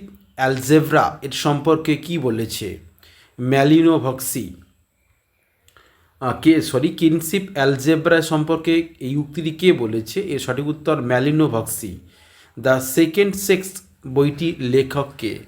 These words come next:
সিমন দা ব্রোভা-, ব্রোভার। ভারত সমাজে, ভারতের সমাজে ভিত্তি কী ছিল? পরিবার ব্যবস্থা, ফ্যামিলি সিস্টেম। নাম্বার টেন বা শেষ প্রশ্ন, গ্রেট ট্র্যাডিশন এবং লিটল ট্র্যাডিশন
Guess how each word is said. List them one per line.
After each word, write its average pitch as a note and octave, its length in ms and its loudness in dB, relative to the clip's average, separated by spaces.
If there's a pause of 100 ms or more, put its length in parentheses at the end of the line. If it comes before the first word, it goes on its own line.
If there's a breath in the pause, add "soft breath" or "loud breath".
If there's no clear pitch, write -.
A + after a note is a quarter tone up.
(320 soft breath)
সিমন F3+ 560 2
দা D3 400 2
ব্রোভা-, B2 920 -2
ব্রোভার। C3 580 2 (800)
ভারত D#3 320 4
সমাজে, D#3+ 540 0
ভারতের D3 420 0
সমাজে C#3+ 500 0
ভিত্তি C#3+ 420 -6
কী D3+ 200 -8
ছিল? A2 400 -6 (380 soft breath)
পরিবার E3+ 440 6
ব্যবস্থা, A#2+ 600 -4
ফ্যামিলি D#3 380 2
সিস্টেম। B2+ 480 -8 (800 soft breath)
নাম্বার B2+ 360 2
টেন G3+ 220 2
বা G3+ 120 2
শেষ G3 340 0
প্রশ্ন, B2+ 520 -6
গ্রেট D3+ 460 0 (400 soft breath)
ট্র্যাডিশন E3+ 600 2 (420)
এবং C#3 320 0
লিটল D#3 500 0
ট্র্যাডিশন D#3+ 640 2